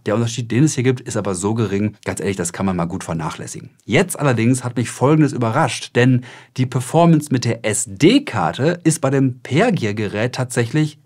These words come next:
die langsamste Situation. Hier war das Sony-Kartenlesegerät wiederum schneller, mit, wie gesagt, der gleichen Dateigröße, mit der gleichen Datei, an dem gleichen Anschluss vom Computer und so weiter und so fort. Aber irgendwie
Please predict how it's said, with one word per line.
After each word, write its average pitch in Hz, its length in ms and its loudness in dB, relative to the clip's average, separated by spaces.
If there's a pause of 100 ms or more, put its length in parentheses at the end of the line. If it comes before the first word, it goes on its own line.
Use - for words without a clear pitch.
die 147 100 4
langsamste 143 640 4
Situation. 80 760 -6
Hier 160 300 4
war 135 100 4
das 135 220 0 (160)
Sony-Kartenlesegerät 107 1500 2
wiederum 92 340 -4
schneller, 110 380 0 (320)
mit, 123 300 0
wie 117 80 -2
gesagt, 113 400 0
der 95 120 -2
gleichen 117 440 0
Dateigröße, 113 760 0
mit 98 120 -4
der 85 80 -4
gleichen 117 280 0
Datei, 110 500 0
an 101 140 -6
dem 92 100 -6
gleichen 135 440 2
Anschluss 117 400 -2
vom 107 160 -2
Computer 104 420 -2
und 147 160 2
so 143 80 -4
weiter 117 220 0
und 107 40 -4
so 110 80 -6
fort. 101 320 -2
Aber 110 200 0
irgendwie 120 420 0